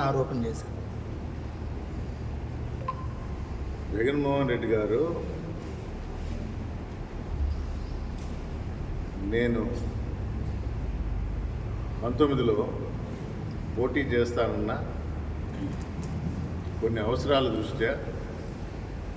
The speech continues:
Speaker 2: పార్టీకి ముఖ్యం, పార్టీకి పనిచేయండి అని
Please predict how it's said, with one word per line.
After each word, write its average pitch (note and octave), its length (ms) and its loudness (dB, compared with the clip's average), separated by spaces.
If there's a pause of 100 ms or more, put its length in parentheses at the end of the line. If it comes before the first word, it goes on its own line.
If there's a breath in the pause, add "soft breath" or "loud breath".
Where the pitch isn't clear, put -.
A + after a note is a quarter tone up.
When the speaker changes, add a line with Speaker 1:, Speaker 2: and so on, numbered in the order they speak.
(1080)
Speaker 2:
పార్టీకి D3 520 4 (100)
ముఖ్యం, C3 320 2 (680)
పార్టీకి B2+ 500 2
పనిచేయండి A2+ 580 4 (2750)
అని A2 120 2